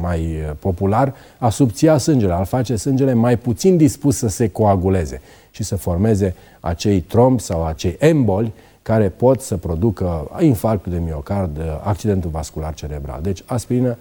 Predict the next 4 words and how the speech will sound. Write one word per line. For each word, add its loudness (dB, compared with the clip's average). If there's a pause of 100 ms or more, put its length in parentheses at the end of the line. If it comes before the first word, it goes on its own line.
(200)
plus -2
minus 0
clopidogrel. -2 (520)
Și 0